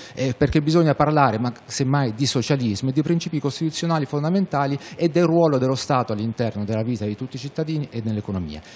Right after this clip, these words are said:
Chi siamo? Noi siamo un'unica lista, non siamo, ecco, ci tengo a precisarlo, non siamo la lista di Rizzo Ingroia, come, eh, troppe volte nelle televisioni nazionali vorrebbero far passare, perché siamo qualcosa di più, siamo diverse forze, oltre al Partito Comunista di Rizzo e Azione Civile di Ingroia c'è,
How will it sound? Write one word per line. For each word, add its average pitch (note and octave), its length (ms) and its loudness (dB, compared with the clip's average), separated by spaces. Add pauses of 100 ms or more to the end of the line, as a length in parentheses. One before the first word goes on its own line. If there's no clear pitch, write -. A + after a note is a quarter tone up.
(200)
Chi G#3 100 2
siamo? D3 380 4
Noi G3+ 100 4
siamo D3 300 4
un'unica E3+ 460 2
lista, B2 540 0 (260)
non F#3+ 220 2
siamo, C3+ 400 0
ecco, A#2+ 160 -4
ci A2 80 -6
tengo D3 220 -4
a - 20 0
precisarlo, B2+ 480 -4
non F#3+ 200 0
siamo D#3+ 280 2
la C3 100 2
lista D#3 340 0
di B2+ 100 0
Rizzo D3+ 300 -2
Ingroia, C#3 480 0
come, C3+ 280 0
eh, A2+ 200 -6
troppe C#3+ 280 0
volte C#3 300 0
nelle A#2+ 160 -2
televisioni B2 440 -4
nazionali B2+ 440 -4
vorrebbero A#2 360 -4
far A#2 160 -8
passare, G#2+ 380 -4
perché D#3 220 -4
siamo C#3+ 220 0
qualcosa C3 400 -4
di B2+ 100 -4
più, - 160 -8 (300)
siamo E3 240 4
diverse C3+ 420 2
forze, A2 360 -4
oltre C3+ 240 -2
al B2 60 -4
Partito A#2+ 400 -2 (220)
Comunista B2+ 480 0
di B2+ 100 0
Rizzo B2+ 440 -2
e G2+ 120 -8
Azione A#2+ 300 -4
Civile A#2 260 -2
di C#3 80 -2
Ingroia F3 380 6
c'è, C#3+ 240 4